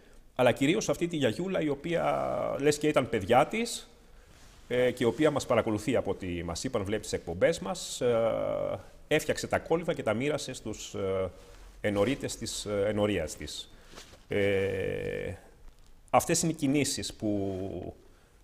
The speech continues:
ε, δείχνουνε ότι η Ελλάδα είναι μεγάλη και θα μείνει μεγάλη.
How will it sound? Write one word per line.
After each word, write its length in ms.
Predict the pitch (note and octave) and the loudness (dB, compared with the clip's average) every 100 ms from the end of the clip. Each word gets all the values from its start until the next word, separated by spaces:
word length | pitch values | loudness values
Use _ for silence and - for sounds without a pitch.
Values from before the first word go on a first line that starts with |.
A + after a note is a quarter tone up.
| _ - | _ -6
ε, 460 | G#2 G2 F#2 F2+ E2 - - | -2 0 0 0 -4 -12 -14
δείχνουνε 520 | G#2 G2+ D3+ C#3+ C3 A#2+ | -4 2 2 2 -2 0
ότι 680 | A2 - A2 G#2+ G2+ G2 - | -2 -2 -4 -4 -4 -6 -2
η 140 | G#2 | 0
Ελλάδα 460 | G2+ B2+ D#3+ D#3+ C#3+ | 4 4 2 2 0
είναι 180 | C#3 | 0
μεγάλη 380 | C3 G2+ A2+ D3 | 0 2 4 2
και 100 | D3 | 2
θα 120 | A#2+ | -2
μείνει 200 | A#2 B2 | 0 0
μεγάλη. 460 | G#2 E2+ F2+ E2 D#2+ | -2 -2 -2 -4 -8